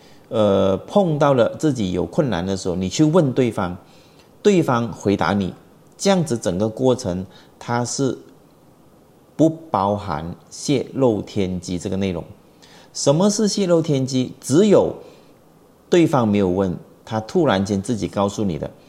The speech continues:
，“呃，我看你脸色有点不对，呃，你应该如何，如何，如何，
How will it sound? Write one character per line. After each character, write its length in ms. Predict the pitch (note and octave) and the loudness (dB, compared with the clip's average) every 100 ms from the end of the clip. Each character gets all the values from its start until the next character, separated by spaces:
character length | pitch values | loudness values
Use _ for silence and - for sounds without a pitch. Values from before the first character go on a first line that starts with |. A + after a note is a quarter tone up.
| - - | -20 -6
，“呃， 420 | G#2 G#2 G#2 G#2 | 0 0 0 -2
我 160 | - G2+ | -2 -2
看 220 | G2+ F3+ | -2 -2
你 80 | D3 | 0
脸 340 | C3 F2+ D#2+ | 2 0 0
色 180 | E2+ C#3 | -4 -4
有 80 | A#2 | -2
点 160 | G#2 D#2+ | -4 -4
不 160 | D#2+ | -6
对， 320 | A2+ D#3 C3+ - - - - - | -4 -2 -2 -4 -20 -20 -20 -8
呃， 200 | G#2+ G#2+ | -4 -2
你 100 | A2 | -2
应 240 | G#2+ D#3 D#3 | -2 -2 -2
该 160 | D3 | -2
如 180 | C#3 B2+ | 0 0
何， 160 | B2+ A#2 | 2 2
如 200 | B2 A#2+ | 0 -2
何， 120 | A2 | -2
如 220 | A2 B2 | -2 -4
何， 260 | A2 G2+ | -2 -4